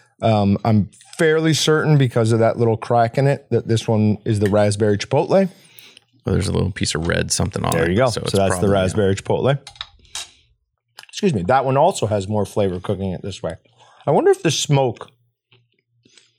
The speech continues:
Speaker 1: kind of made it
Speaker 2: Oh.
Speaker 1: mash the flavors.
Speaker 2: Override and mash the flavor, yeah.
Speaker 1: Mm.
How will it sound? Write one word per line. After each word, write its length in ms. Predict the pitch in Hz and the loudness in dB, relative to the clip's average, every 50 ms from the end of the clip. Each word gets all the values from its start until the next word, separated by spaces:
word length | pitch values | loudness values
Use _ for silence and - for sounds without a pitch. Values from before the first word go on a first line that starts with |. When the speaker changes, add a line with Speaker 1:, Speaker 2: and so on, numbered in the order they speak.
| - | -10
Speaker 1:
kind 200 | - - 123 117 110 | -4 -2 0 0 0
of 60 | 107 | 2
made 240 | 110 117 120 113 110 | 2 2 2 2 2
it 260 | 110 110 - - - _ _ _ _ _ - - | 2 0 0 -4 -16 _ _ _ _ _ -4 -2
Speaker 2:
Oh. 260 | 101 98 95 95 95 | 0 2 2 4 4
Speaker 1:
mash 300 | 117 117 117 107 - - | 2 2 0 -2 -4 -4
the 100 | 113 110 | -6 -4
flavors. 380 | - - 117 107 107 98 92 90 | -2 0 0 0 0 0 0 0
Speaker 2:
Override 420 | 101 98 98 95 95 95 92 92 92 | 2 2 2 2 2 2 2 2 2
and 80 | 90 | 2
mash 220 | 90 87 90 87 - | 2 2 0 0 -2
the 80 | - | -2
flavor, 260 | - - 95 92 95 90 | 0 0 0 2 2 2
yeah. 140 | 85 85 147 | 2 2 2
Speaker 1:
Mm. 200 | 131 117 98 | 2 0 -2